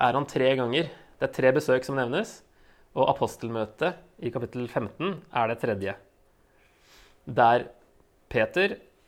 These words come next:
og alle apostlene er enige om at, eh, hedningekristne, de trenger ikke å, å bli jøder og bli omskjært og få Moseloven. Så der er jo Peter, eh, veldig på, på samme <laughs> side som, eh, som Paulus og,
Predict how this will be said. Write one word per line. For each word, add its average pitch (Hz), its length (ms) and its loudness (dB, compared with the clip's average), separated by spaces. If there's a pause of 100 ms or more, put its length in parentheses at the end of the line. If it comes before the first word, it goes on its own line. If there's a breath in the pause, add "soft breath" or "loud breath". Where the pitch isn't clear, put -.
(180)
og 117 320 0
alle 120 240 2
apostlene 135 480 -2
er 135 100 -2 (120)
enige 110 340 0
om 113 160 -2
at, 120 240 -4
eh, 117 200 -4
hedningekristne, 104 800 -4
de 117 180 -6
trenger 101 340 -8
ikke - 380 -12
å, 101 80 -4 (920)
å 104 60 -2 (260)
bli 101 300 -2
jøder 95 320 -4
og 101 260 -8
bli 107 140 -2
omskjært 92 480 -12
og 95 340 -12
få 107 120 -4
Moseloven. 95 380 -14 (480 soft breath)
Så 127 120 -4
der 170 180 10
er 139 140 8
jo 139 100 4 (200)
Peter, 123 420 -2 (1160 loud breath)
eh, 110 380 -2
veldig 104 360 0
på, 101 180 0 (480 soft breath)
på 117 100 -4
samme 104 280 -2 (160)
<laughs> 117 220 -6
side 107 280 -6
som, 110 240 -10
eh, 110 240 -10
som 113 200 -10
Paulus 98 380 -10
og, 101 160 -8